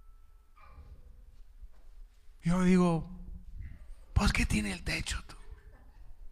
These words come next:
Voy a poner unas, unas palabras que diga, "Ponte a cantar". Ay, he perdido, ¿ah?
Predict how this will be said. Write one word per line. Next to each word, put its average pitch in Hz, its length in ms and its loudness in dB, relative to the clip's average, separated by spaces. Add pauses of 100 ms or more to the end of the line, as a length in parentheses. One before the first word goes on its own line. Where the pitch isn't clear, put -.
(1400)
Voy 175 160 10
a 214 60 10
poner 185 200 12
unas, 202 200 6
unas 185 220 4
palabras 170 340 6
que 170 80 6
diga, 156 580 4 (220)
"Ponte 185 240 12
a - 20 8
cantar". 151 560 2 (960)
Ay, 185 240 0 (460)
he 175 100 0
perdido, 240 500 12
¿ah? - 280 4